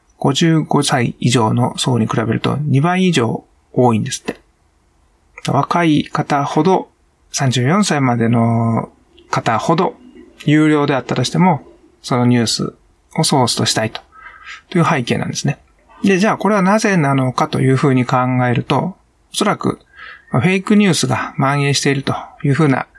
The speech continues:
ところに起因しているんじゃないでしょうか。もう人口総メディアと呼ばれているような時代ですから、当然、あの、信頼できるニュースの方が少なくなってきているというふうなものです。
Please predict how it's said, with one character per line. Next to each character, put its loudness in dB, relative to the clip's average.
と -4
こ 0
ろ 2
に 2
起 0
因 2
し -2
て 2
い 0
る 2
ん 2
じ 2
ゃ 0
な 0
い 2
で 2
し -2
ょ -4
う -6
か。 -8
も 0
う -10
人 2
口 2
総 2
メ 2
デ 0
ィ 2
ア -4
と -6
呼 0
ば 0
れ -2
て 0
い 2
る 4
よ 2
う 0
な 0
時 0
代 0
で 0
す -8
か -6
ら、 -2
当 2
然、 0
あ -2
の、 0
信 2
頼 0
で -2
き -2
る 2
ニ 2
ュ 2
ー 2
ス 0
の 4
方 4
が 0
少 0
な 0
く -2
な 0
っ -6
て -4
き -12
て -4
い -2
る -4
と -16
い 2
う 2
ふ 2
う 2
な 0
も 0
の 2
で -2
す。 -10